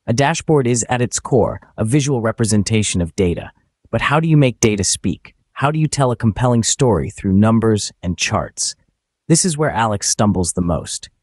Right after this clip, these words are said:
He's got the data, but making it sing, making it dance, making it tell a story, that's the real challenge. Alex is not alone in this struggle. It's a battle waged by designers worldwide,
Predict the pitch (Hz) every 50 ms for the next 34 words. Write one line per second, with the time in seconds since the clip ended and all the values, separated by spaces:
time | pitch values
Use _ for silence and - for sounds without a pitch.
0 | _ _ _ - 127 117 - - 160 170 - 165 131 117 120 107 90 73 69 90
1 | - _ _ _ _ - 90 90 135 143 135 - 135 120 101 - - - - -
2 | 147 127 95 - - - - _ _ _ - 117 127 117 - 127 113 - - _
3 | - 135 131 117 90 - - - - 117 123 120 - 131 117 104 - - - 123
4 | 113 104 - - - 135 131 120 - - 104 101 - _ _ _ _ _ _ _
5 | _ - 123 131 - - - 127 110 104 110 107 95 87 - - 90 78 - 98
6 | - - - - - _ - - 139 160 180 196 - - 127 110 101 117 120 117
7 | 123 127 120 117 123 123 117 90 76 69 69 - - - - 92 85 71 - -
8 | - - _ _ _ _ _ _ _ _ _ _ _ - - - 123 104 - 139
9 | 131 131 147 180 180 165 135 120 127 127 123 113 98 85 95 - - - - 101
10 | 104 98 98 92 113 104 110 120 120 120 117 110 101 95 101 113 113 113 107 101
11 | 101 95 95 95 85 73 - - - -